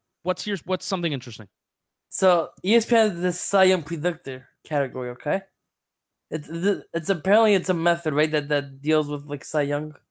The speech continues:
Speaker 2: including wins and losses and all that stuff.
Speaker 1: Okay.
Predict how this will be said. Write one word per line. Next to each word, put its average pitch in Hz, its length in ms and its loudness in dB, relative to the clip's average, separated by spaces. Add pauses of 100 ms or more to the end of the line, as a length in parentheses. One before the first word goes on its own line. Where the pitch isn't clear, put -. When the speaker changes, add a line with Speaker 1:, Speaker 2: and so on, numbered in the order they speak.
(420)
Speaker 2:
including 147 440 0
wins 147 300 0
and 135 120 -8
losses 143 260 -6
and 143 120 -6
all 135 80 -4
that 139 160 -6
stuff. 151 220 -10 (380)
Speaker 1:
Okay. 120 140 -12